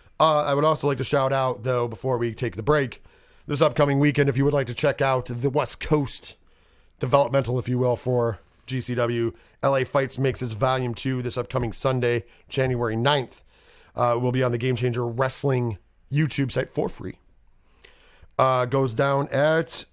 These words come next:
I'm trying to find a time here. I do not see a time listed here, so it will be a live broadcast, though. We'll hit you up with the time later on 'cause it'll be West Coast time.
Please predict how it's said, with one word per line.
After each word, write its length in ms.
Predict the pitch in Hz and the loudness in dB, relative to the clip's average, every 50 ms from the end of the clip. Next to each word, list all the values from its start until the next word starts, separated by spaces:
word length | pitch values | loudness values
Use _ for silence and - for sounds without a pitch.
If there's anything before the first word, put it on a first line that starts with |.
| _ _ | _ _
I'm 80 | - 113 | -10 -6
trying 160 | - 131 127 | -2 -2 -2
to 60 | 120 | -2
find 180 | 101 127 127 120 | -2 -2 -2 -2
a 40 | 110 | -2
time 300 | - - 135 135 139 131 | -2 -2 0 0 0 0
here. 200 | 131 135 139 139 | 0 0 -2 -2
I 60 | 101 | -4
do 200 | 110 113 110 127 | -6 -6 -6 -4
not 200 | 131 135 123 101 | -2 -2 -4 -4
see 180 | - - 120 117 | -6 -6 -6 -6
a 60 | 110 | -6
time 360 | 104 - - 131 127 127 123 | -6 -6 -4 -4 -2 -2 -2
listed 300 | 120 123 110 - 113 107 | -4 -6 -6 -8 -10 -8
here, 240 | 98 123 147 165 165 | -6 -4 -2 -2 -2
so 360 | 151 - - 113 107 101 - - | -4 -4 -4 -4 -4 -4 -6 -8
it 80 | - 120 | -6 -6
will 160 | 120 120 117 | -4 -4 -4
be 80 | 117 123 | -4 -2
a 80 | 120 | -2
live 220 | 120 123 123 120 110 | 0 0 0 0 0
broadcast, 460 | 131 127 123 120 - 120 120 113 - | 0 -2 -2 -2 -2 -2 -4 -2 -2
though. 220 | 123 123 117 104 - _ - - - _ - | -2 -2 -2 -4 -6 _ -20 -20 -20 _ -4
We'll 200 | 135 131 131 120 | -2 0 0 0
hit 200 | 127 127 - - | 0 -2 -2 0
you 100 | 127 127 | 0 0
up 100 | 120 - | 0 -2
with 80 | 127 120 | -2 -2
the 80 | 120 | -2
time 240 | - - 123 117 110 | 0 0 0 2 2
later 240 | 110 110 107 120 139 | 2 0 2 2 2
on 100 | 143 139 123 | 2 2 0
'cause 60 | 107 | -4
it'll 80 | 110 113 | -6 -6
be 80 | 113 | -6
West 220 | 113 110 117 113 - | -4 -4 -6 -6 -6
Coast 200 | - 123 120 - | -6 -6 -6 -6
time. 240 | - 120 117 113 | -6 -6 -6 -6